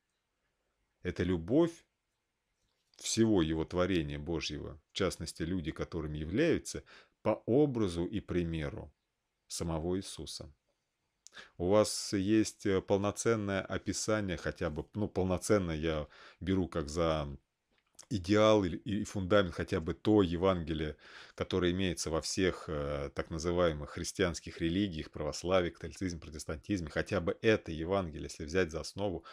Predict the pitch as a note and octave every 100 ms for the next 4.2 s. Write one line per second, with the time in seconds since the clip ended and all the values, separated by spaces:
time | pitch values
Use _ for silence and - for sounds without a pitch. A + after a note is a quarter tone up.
0 | - - F2+ F#2+ - A2 A2+ - A2 F#2
1 | - D#2 G2+ G#2 E2 E2 D2 - - E2
2 | D#2+ A2 G#2+ F#2+ F2 - E2 D#2 A2 E2+
3 | E2+ D#2+ - G#2 F#2 - F#2+ D#2+ - A#2
4 | D3